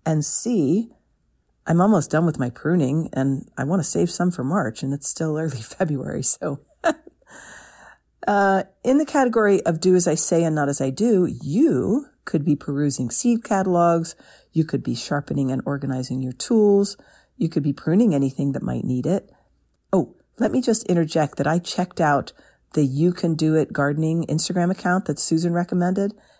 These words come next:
and everything I saw, and let me just tell you that I wasted too much time looking at this lady, whose name is Jess Zander. She gardens up in the Boston area, but everything I saw that she puts on Instagram was, like, spot on. Wow, I agree with that. So she must be brilliant.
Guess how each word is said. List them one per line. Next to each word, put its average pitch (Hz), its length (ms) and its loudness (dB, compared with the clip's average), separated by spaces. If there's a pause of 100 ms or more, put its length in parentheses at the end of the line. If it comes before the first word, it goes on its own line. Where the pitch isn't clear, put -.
(140)
and 147 260 0
everything 190 380 2
I 170 80 2
saw, 135 480 0 (460)
and 139 180 0
let 143 140 0
me 147 80 -2
just 160 220 -6
tell 170 140 0
you 143 140 0
that 131 120 -6
I 127 80 -2
wasted 135 360 -6
too - 140 -6
much 156 240 -4
time 147 260 -2
looking 151 280 -2
at 123 60 -8
this 127 200 -6
lady, 131 280 -4 (300)
whose 170 180 2
name 156 180 0
is 143 140 -4
Jess - 460 -2
Zander. 143 520 0
She - 180 -8
gardens 139 380 -4
up 143 120 -8
in - 60 -6
the 131 60 -6
Boston 139 400 -6
area, 135 260 -10
but 139 300 -8
everything 226 420 2
I 190 80 4
saw 143 420 0 (180)
that 139 160 -2
she 180 200 0
puts 175 260 -2
on 151 140 2
Instagram 147 460 -2
was, 127 160 -6
like, 156 180 -6
spot 160 420 0
on. 143 340 0
Wow, 139 260 0
I 147 100 0
agree 156 320 0
with 131 140 -4
that. - 260 -8
So 143 140 -2
she 135 160 -6
must 208 240 2
be 147 100 0
brilliant. 135 420 -6